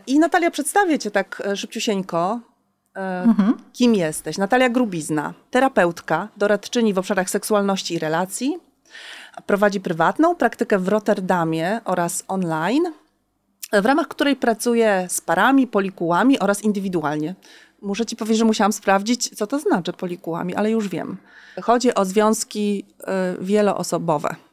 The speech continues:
Speaker 1: A jesteś autorką podcastu Nat and Sex, o czym powiedziałam, i bloga proseksualna p l, poświęconego edukacji erotycznej. E, jesteś także współtwórczynią podcastu Dziewczyny bez kagańca.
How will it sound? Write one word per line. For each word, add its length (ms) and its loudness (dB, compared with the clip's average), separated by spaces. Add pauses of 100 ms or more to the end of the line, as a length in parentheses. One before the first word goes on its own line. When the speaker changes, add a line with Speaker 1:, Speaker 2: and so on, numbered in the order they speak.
Speaker 1:
A 240 4
jesteś 280 2
autorką 420 2
podcastu 460 -4
Nat 240 0
and 160 -4
Sex, 240 0
o 60 0
czym 140 0
powiedziałam, 520 0
i 80 -4
bloga 320 2
proseksualna 800 -2
p 260 -6
l, 340 -2
poświęconego 800 -4
edukacji 520 -8
erotycznej. 600 -4 (560)
E, 180 0
jesteś 240 -2
także 240 0
współtwórczynią 760 -2
podcastu 460 -6
Dziewczyny 420 -2
bez 220 -2
kagańca. 560 -8